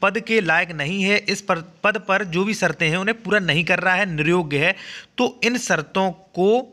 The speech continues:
कारण बना के उसे हटाया भी जा सकता है। अब बात करेंगे वो कौन कौन सी शर्तें हैं। उत्तर प्रदेश पंचायती राज अधिनियम उन्नीस सौ सैंतालीस की धारा पाँच के खंड का में नियोग्यताओं को बताया गया है। देखिए, अगर कोई व्यक्ति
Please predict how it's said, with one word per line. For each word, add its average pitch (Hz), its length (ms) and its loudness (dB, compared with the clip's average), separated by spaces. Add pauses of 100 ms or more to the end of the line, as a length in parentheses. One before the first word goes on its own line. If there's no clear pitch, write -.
(720)
कारण 175 280 2
बना 160 240 0
के 190 140 -4
उसे 185 260 -2
हटाया 139 400 2
भी 190 160 -2
जा 151 180 2
सकता - 340 -6
है। 120 60 2
अब 135 120 0
बात 151 240 0
करेंगे 202 280 -2
वो 214 100 -2 (140)
कौन 170 200 -2
कौन 175 220 -4
सी 226 120 -6
शर्तें 139 380 -2
हैं। 113 140 -2 (160)
उत्तर 226 360 0
प्रदेश 208 340 -2
पंचायती 175 540 -2
राज 202 180 0
अधिनियम 139 520 -2 (100)
उन्नीस 175 320 2
सौ 220 80 2
सैंतालीस 170 500 0
की 202 100 -6
धारा 170 260 2 (160)
पाँच 175 240 0
के 202 120 -2
खंड 160 260 -2
का 156 200 2
में 170 120 0
नियोग्यताओं 143 600 0
को 208 160 0
बताया 127 380 0
गया 113 220 -2
है। 107 140 -8 (480)
देखिए, 185 180 0
अगर 196 300 -2
कोई 160 200 -2
व्यक्ति 123 420 -6